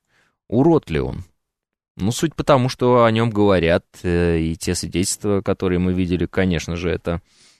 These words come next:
какой-то урод. Правильно завалили, как вы говорите. Правильно ли убивать людей? Правильно ли убивать людей? Я думаю, что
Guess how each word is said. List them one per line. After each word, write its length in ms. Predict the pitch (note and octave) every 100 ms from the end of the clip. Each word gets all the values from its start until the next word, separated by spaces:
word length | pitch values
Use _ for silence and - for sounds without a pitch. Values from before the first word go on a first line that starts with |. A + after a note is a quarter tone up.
| _ _
какой-то 420 | F#2+ - D#2 -
урод. 320 | A2 A2+ E2+ - _ _ - - - - - _ -
Правильно 680 | - A#2+ D#3 D#3+ D3+ D3 C#3
завалили, 680 | A#2+ A2 A#2 A#2 G2 D2
как 260 | - D#2+ -
вы 80 | D2+
говорите. 520 | D#2+ D#2+ - - -
Правильно 560 | - - C3+ D3+ C#3 C#3
ли 120 | C3
убивать 640 | B2 G2+ F#2+ F#2 G#2+ - -
людей? 540 | - F2 D2+ C#2 - - - - _ -
Правильно 640 | C2+ D2+ G#2+ A2 G2+ G2
ли 100 | F#2
убивать 360 | F2 E2 D#2+ -
людей? 360 | E2 - - F2
Я 220 | F#2 F#2+
думаю, 340 | B2 A2 G#2+ G2+
что 460 | - F2+ F#2 G2